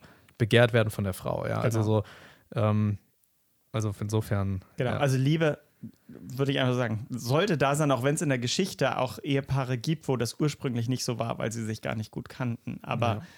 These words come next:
Speaker 2: so wie wir es heute hier im Neuen Testament haben, wo es wirklich eine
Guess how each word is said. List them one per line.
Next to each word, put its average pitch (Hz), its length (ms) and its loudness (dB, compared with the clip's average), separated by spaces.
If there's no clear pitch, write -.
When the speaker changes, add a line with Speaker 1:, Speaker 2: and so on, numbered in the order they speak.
Speaker 2:
so 127 220 0
wie 127 60 2
wir 120 60 0
es 117 120 -6
heute 127 220 -2
hier 127 180 -6
im 120 100 -4
Neuen 135 200 -6
Testament 120 460 -6
haben, 120 260 -2
wo 123 60 -2
es 110 80 -4
wirklich 120 260 -4
eine 123 140 -6